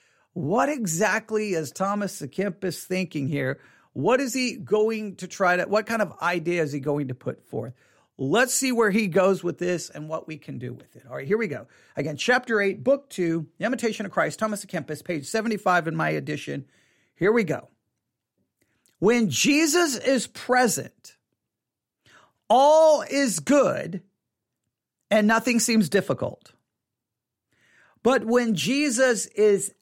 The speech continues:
absent, all is hard. When Jesus is present, all is good and nothing seems difficult.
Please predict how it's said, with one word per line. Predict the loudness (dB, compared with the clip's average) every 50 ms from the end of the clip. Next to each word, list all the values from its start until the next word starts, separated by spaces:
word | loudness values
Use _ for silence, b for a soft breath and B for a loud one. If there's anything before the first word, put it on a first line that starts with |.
| _ _
absent, | 0 2 2 4 2 0 0 -4 -4 -2 0 0 0 -2 -4 -8 -14 -20 -20 _ _ _ _ _ _ _ _ _ _ _ _ _ _
all | 2 4 6 6 6 6 6 4 4 2 0 -2 _ _ _ _ _
is | 2 4 6 6 6 6 6 4 4 0 -4 -8 -10 _ _ _ _ _
hard. | _ -8 -2 0 2 2 2 0 -2 -6 -10 -16 -20 -20 _ _ _ _ _ _ _ _ _ _ _ _ _ _ _ _ _ _ _ _ _ _ _ _ _ _ _ _ _ _ _ _ _ _ _ _ _ _ _ _ _ _ _ _ _
When | 2 2 4 4 2 0
Jesus | 0 0 2 2 2 2 2 2 2 0 0 0
is | 0 0 0 0 -2 -4
present, | -8 _ -16 -18 -10 -4 0 2 2 4 2 2 0 -4 -6 -8 -8 -12 -14 _ _ -20 -20 _ _ _ _ _ _ _ _ _ _ _ _ _ _ _ _ _ _ _ _ _ _ _ 2
all | 4 6 6 6 6 4
is | 4 2 2 0
good | 0 2 4 6 6 6 6 4 2
and | 2 2 2 4
nothing | 2 2 2 0 -2 -2
seems | -2 -2 -2 -2 0 0
difficult. | 0 0 0 -2 -4 -6 -6 -8 -8 -8 -10 _